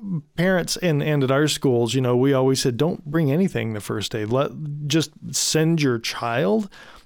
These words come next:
Let us get them in the process, and then we'll work through all that." So, um,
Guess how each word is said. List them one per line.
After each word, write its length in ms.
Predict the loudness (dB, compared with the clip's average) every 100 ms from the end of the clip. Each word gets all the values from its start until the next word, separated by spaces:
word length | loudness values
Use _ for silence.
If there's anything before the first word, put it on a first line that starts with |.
| _
Let 220 | 0 2 4
us 220 | 2 2
get 180 | 0 2
them 160 | 0
in 140 | 2 0
the 40 |
process, 760 | -2 -2 0 0 0 0 -2 -4 -2
and 280 | 0 0 2
then 540 | 2 2 0 -2 -6 -12 _ _ _ _ _ -4
we'll 300 | 2 4 4
work 420 | 4 2 -4 -18 _ _ -16
through 440 | -6 2 4 4
all 160 | 0 -4
that." 360 | -6 -6 -6
So, 460 | -2 2 2 2 2
um, 480 | 2 0 -2 -6